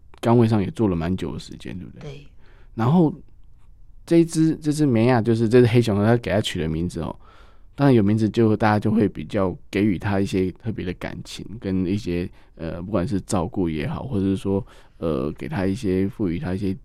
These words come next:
Speaker 1: 较拟人的一些，一些做法。但是，诶，我突然发现画中里面还有一只，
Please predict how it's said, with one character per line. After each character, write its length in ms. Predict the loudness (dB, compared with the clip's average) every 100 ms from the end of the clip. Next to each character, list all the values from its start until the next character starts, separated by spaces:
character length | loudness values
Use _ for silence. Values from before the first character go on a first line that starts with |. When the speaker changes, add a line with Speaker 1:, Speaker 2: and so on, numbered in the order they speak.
| -4
Speaker 1:
较 120 | 2
拟 220 | 4 4
人 200 | 2 -2
的 120 | 0
一 60 | 2
些， 260 | 2 0 0 -10 -10
一 80 | -2
些 160 | -2
做 260 | 2 0 0
法。 200 | -4 -18 -20 -20 -20 0
但 100 | 2
是， 200 | 4 4 0 -8
诶， 180 | 0 0 2
我 260 | 2 2
突 160 | 2 0
然 100 | 2
发 140 | 2
现 180 | 2 2 2
画 260 | 0 0
中 160 | 2 2
里 60 |
面 120 | 2 0
还 240 | -4 0
有 140 | 2
一 40 | 0
只， 280 | 0 -2